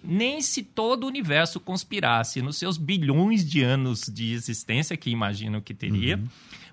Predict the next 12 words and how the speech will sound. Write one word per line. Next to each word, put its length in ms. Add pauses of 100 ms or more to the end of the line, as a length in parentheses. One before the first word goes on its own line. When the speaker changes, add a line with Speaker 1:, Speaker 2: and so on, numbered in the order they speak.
Speaker 1:
pra 120
que 140
essa 180
po-, 320
proteína 520
funcional 680 (140)
se 120
formasse, 460
ela 100
não 120
se 100
formaria. 720